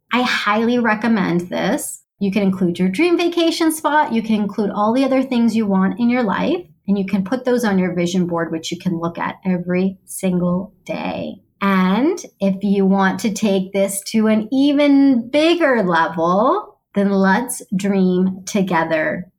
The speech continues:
If you are interested in joining my coaching program, I am opening up my two thousand nineteen spots. And that's the year two thousand nineteen, not two thousand and nineteen spots available. <laughs>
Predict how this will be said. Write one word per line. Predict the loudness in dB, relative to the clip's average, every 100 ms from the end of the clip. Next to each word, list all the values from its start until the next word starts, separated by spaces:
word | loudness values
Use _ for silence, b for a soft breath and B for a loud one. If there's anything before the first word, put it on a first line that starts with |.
| _
If | -2 2
you | 2
are | 2
interested | 2 0 0 -2 -2 -2 0 -2
in | 0 0
joining | 0 0 0 2 0
my | 0
coaching | -2 -4 -4 -4 -6
program, | -4 -6 -6 -4 -4 -2 0 0 -2 _ -4
I | -2 0
am | 0 0
opening | 0 0 0 0
up | 0 -2 -2
my | 0 0 -2
two | -2 -2
thousand | 0 0 0 0 0
nineteen | 0 -4 -4 -2 -2
spots. | -2 -6 -4 -2 -2 -6 -12 -16 _ _
And | 0
that's | 0
the | 2
year | 2 2
two | 0 -2
thousand | 0 0 0 0
nineteen, | 2 0 -2 -2 0
not | -2 -4
two | -6 -4
thousand | -2 -4 -2
and | 0 0
nineteen | 0 -2 -4 -6 -6
spots | -8 -4 -4 -4
available. | -4 -2 -2 -2 0 0
<laughs> | -2